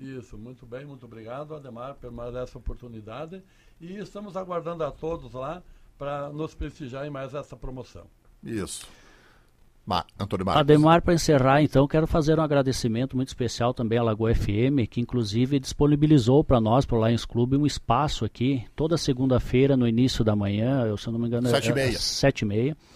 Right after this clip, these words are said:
Speaker 3: exatamente, pra nós divulgarmos as atividades do clube. Então, que as pessoas escutem também,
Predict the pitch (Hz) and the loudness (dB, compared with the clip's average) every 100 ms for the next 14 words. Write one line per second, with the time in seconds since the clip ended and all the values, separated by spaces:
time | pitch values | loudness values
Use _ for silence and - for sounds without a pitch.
0 | - - - - 104 117 123 113 113 - | -20 -20 -10 -4 0 2 2 0 0 -4
1 | - - 131 135 143 151 151 143 127 135 | -8 0 4 4 4 2 2 4 6 6
2 | 143 131 135 135 127 - 131 120 120 123 | 4 2 0 0 -2 0 2 4 2 2
3 | 143 127 143 139 104 101 123 135 147 - | 0 4 4 4 2 2 -2 -2 -4 -2
4 | 143 - 147 151 - - - - 180 190 | -2 -2 -2 -2 -4 -12 -12 -4 -2 2
5 | 160 127 120 127 156 | 0 0 2 2 0